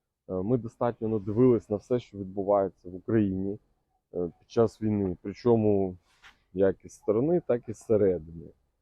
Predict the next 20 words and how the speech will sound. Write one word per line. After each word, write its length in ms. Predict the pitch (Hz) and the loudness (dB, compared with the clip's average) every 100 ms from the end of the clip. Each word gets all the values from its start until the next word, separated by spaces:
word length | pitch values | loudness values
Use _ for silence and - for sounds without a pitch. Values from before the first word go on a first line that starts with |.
| _ _ _ - | _ _ _ 2
Тому 160 | 196 | 2
взяли 360 | 135 143 147 117 | 4 6 6 4
за 140 | 107 | 2
основне 400 | 117 - 107 98 | 0 0 -2 -2
правило 540 | - 101 92 92 104 - _ | -2 -4 -4 -8 -14 -16 _
допомагати 720 | 104 - 117 113 104 98 - 92 - | -4 -2 0 0 2 -2 -2 -6 0
тим, 280 | 156 170 - - | 0 -2 -8 -12
кого 260 | 87 117 | -2 0
ми 160 | 117 101 | 0 -2
знаємо, 460 | 92 87 80 78 _ _ _ _ | -2 -6 -6 -14 _ _ _ _
знаємо 600 | 110 107 101 95 92 82 | 0 0 0 -2 -4 -10
особисто. 480 | 90 117 113 87 - _ _ _ _ _ _ _ | -10 -6 -4 -4 -6 _ _ _ _ _ _ _
Бо 260 | 85 92 90 | -10 -6 -6
тільки 300 | - 98 107 | -6 -10 -10
так 240 | - 139 - | -6 -6 -4
ми 80 | 107 | -2
можемо 400 | 107 95 101 98 | 0 0 -4 -4
бути 300 | 92 - 95 | -8 -12 -16
впевненими, 680 | _ 139 170 135 104 95 | _ -4 -2 -4 -4 -6
що, 480 | 90 - 90 82 80 | -10 -10 -6 -6 -8